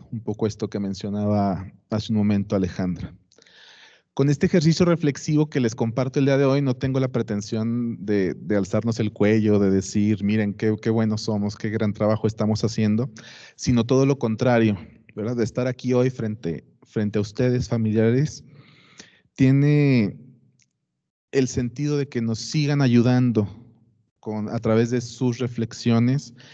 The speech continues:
que nos sigan indicando el camino hacia dónde tenemos que seguir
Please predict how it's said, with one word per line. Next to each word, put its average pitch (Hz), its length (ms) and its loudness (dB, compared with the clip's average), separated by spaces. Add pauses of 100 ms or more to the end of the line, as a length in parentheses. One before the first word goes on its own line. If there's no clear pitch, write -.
(140)
que - 80 -6
nos 117 140 -4
sigan 131 200 0
indicando 127 600 0
el 127 100 2
camino 120 720 2
hacia 113 320 -4
dónde 131 260 -2
tenemos 117 460 -2
que 123 100 -6
seguir 120 380 -2